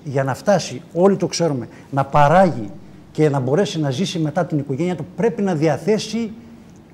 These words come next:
κάποιο κεφάλαιο, να βάλει κάποια χρήματα. Έχει το τρακτέρ του, έχει τα παρελκόμενα, ε, χρησιμοποιεί γεωργικά εφόδια, τα οποία τα ρίχνει στο χωράφι και δεν είναι σίγουρος,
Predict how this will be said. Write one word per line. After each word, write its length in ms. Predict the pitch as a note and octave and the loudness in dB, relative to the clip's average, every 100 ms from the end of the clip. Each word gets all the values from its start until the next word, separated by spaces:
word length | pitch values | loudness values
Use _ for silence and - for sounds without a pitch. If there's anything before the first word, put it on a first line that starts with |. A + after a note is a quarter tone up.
| - | -10
κάποιο 340 | - G#3+ A3 G#3 | 0 0 0 -4
κεφάλαιο, 540 | D#3+ - F#3 F3+ C3+ | -2 -2 0 2 0
να 140 | C#3 C3+ | 0 0
βάλει 260 | G3 G#3 | 0 0
κάποια 320 | E3 A3 F3 | 0 -4 -4
χρήματα. 440 | C#3 F#3+ F3 - G#2 - - | -4 -2 -2 -6 -12 -16 -4
Έχει 200 | F3 F3+ | -2 0
το 120 | G3 | 0
τρακτέρ 420 | D3+ C3 - D3 | 0 -2 0 0
του, 180 | C#3+ D#3+ - - | 0 -10 -12 -4
έχει 200 | F#3+ F3 | -2 0
τα 100 | F#3+ | -2
παρελκόμενα, 680 | F3+ D#3+ C3+ E3+ E3 C#3 - - - - - - - - - - - - - - - | -2 -2 0 0 0 -4 -10 -20 -20 -20 -20 -20 -20 -20 -20 -20 -20 -20 -20 -16 -8
ε, 140 | E3 | -8
χρησιμοποιεί 520 | - E3 G3 G3 A3 | -4 0 0 0 0
γεωργικά 560 | G#3+ F#3 F3 D#3+ C3+ G3 | 2 2 2 -2 -2 2
εφόδια, 520 | F#3+ - F3+ E3+ F3 | 2 2 0 2 0
τα 100 | F3 | 0
οποία 240 | E3 G3+ - | 2 0 2
τα 120 | F3 | 0
ρίχνει 180 | G3+ G#3 | 2 -2
στο 140 | G3+ | -4
χωράφι 300 | F#3 G3+ F3+ | -2 -2 -2
και 100 | F#3+ | -2
δεν 160 | G3 C#4+ | 2 4
είναι 200 | D4 A#3+ | 4 2
σίγουρος, 800 | - B3+ A#3 F3 D#3+ B2 - | -2 0 0 0 -2 -2 -8